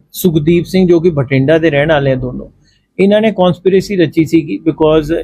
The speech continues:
ਇਹਨਾਂ ਦੇ ਅਫੇਅਰ ਬਾਰੇ ਹਰਚਰਨ ਸਿੰਘ ਨੂੰ ਪਤਾ ਲੱਗਿਆ ਸੀ, ਉਹ ਰੋਕਦਾ ਸੀਗਾ ਤੇ ਇਹਨਾਂ ਨੇ ਸੋਚਿਆ ਵੀ ਇਹਨੂੰ ਜਾਨ ਤੋਂ ਮਾਰ ਕੇ ਇਹਨੂੰ, ਅਹ, ਰਾਹ ਤੋਂ ਹਟਾਇਆ ਜਾਏ। ਇਹਦੇ ਵਿੱਚ ਹੀ ਇਹਨਾਂ ਨੇ ਸ-,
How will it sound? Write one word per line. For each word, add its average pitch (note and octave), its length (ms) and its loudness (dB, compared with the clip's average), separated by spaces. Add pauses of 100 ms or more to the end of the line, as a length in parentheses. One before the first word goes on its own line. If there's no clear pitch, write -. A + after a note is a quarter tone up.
ਇਹਨਾਂ D3+ 220 0
ਦੇ D#3 140 0
ਅਫੇਅਰ D3+ 320 -2
ਬਾਰੇ D3+ 360 0
ਹਰਚਰਨ C3+ 460 -2
ਸਿੰਘ C#3+ 260 -4
ਨੂੰ D3+ 160 -4 (200)
ਪਤਾ C#3 220 0
ਲੱਗਿਆ D3 380 0
ਸੀ, D3+ 220 -8 (440)
ਉਹ D#3+ 160 4
ਰੋਕਦਾ C3+ 480 2
ਸੀਗਾ D3 440 0 (320)
ਤੇ D#3+ 260 0
ਇਹਨਾਂ E3 260 2
ਨੇ F3 80 2
ਸੋਚਿਆ E3+ 360 -2
ਵੀ E3 160 2
ਇਹਨੂੰ D#3 220 -2
ਜਾਨ C3+ 280 2
ਤੋਂ D3 200 -2
ਮਾਰ C3+ 420 0
ਕੇ D#3+ 220 -2
ਇਹਨੂੰ, D#3 480 -4 (380)
ਅਹ, C#3 320 4
ਰਾਹ D3+ 220 2
ਤੋਂ F#3 240 -2
ਹਟਾਇਆ C3 340 0
ਜਾਏ। - 460 -16 (360)
ਇਹਦੇ G#3 280 2
ਵਿੱਚ G3+ 300 -2
ਹੀ G3+ 40 2
ਇਹਨਾਂ F#3 260 2
ਨੇ F#3 220 0
ਸ-, - 280 -16